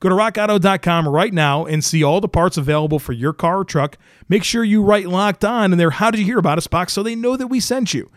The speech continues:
They have amazing selection, reliably low prices, and all the parts your car will ever need over at rock auto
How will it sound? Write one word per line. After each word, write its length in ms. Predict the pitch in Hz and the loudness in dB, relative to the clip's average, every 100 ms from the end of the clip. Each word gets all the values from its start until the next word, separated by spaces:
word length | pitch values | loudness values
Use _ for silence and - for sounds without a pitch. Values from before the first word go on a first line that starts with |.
| _ _ | _ _
They 80 | - | -2
have 100 | 165 | 0
amazing 460 | 160 175 202 185 196 | 2 2 0 0 -2
selection, 520 | - 185 185 190 175 - _ - | -2 -2 0 0 -2 -6 _ -10
reliably 680 | 165 143 139 165 254 233 208 | -4 -2 0 0 -2 0 2
low 180 | 185 180 | 2 2
prices, 500 | 175 170 175 190 139 | 2 0 0 -2 -6
and 300 | 131 127 120 | -6 -6 -2
all 320 | 127 170 208 | -2 0 -2
the 100 | 214 | -2
parts 300 | - 196 190 | 2 2 0
your 60 | - | -4
car 300 | 165 196 208 | 0 0 0
will 100 | 202 | -2
ever 160 | 220 | 0
need 320 | 190 147 131 _ _ _ | 0 0 -4 _ _ _
over 360 | 202 208 151 135 | -4 -2 0 -2
at 100 | 127 | 0
rock 260 | 160 151 | -2 0
auto 440 | 165 151 127 101 | 0 0 0 -4